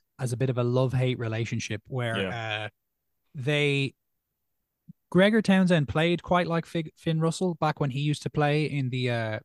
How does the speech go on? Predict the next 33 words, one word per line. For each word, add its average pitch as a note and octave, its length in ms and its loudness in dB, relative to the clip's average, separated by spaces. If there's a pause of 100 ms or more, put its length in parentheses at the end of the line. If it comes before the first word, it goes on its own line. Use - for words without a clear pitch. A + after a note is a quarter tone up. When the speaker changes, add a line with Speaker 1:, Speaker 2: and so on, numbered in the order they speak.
(100)
Speaker 1:
late C3+ 260 -2
nineties D3 420 0 (480)
and C#3 160 -2
seems F3+ 280 2
to E3+ 80 -2
hate - 380 -2
Finn E3+ 240 2
Russell D3+ 280 0
for B2+ 160 -4
that B2 160 0
reason. A#2+ 480 -2
And B2+ 160 -4
Finn E3+ 220 2
Russell E3 280 2
doesn't C#3+ 440 -2
like C#3 320 -2 (180)
having C3 340 -2
to B2 100 -4
do B2 460 0 (680)
a C3 60 0
lot B2+ 200 2
of A#2 260 -2 (760)
structure. - 480 0
He D#3 160 0
likes E3 280 2
to C3 80 -2
play D#3+ 260 2
the C#3+ 100 0
game C#3+ 260 0
as B2 80 -2
he B2+ 80 -4
sees D3+ 300 -2
it. B2+ 180 0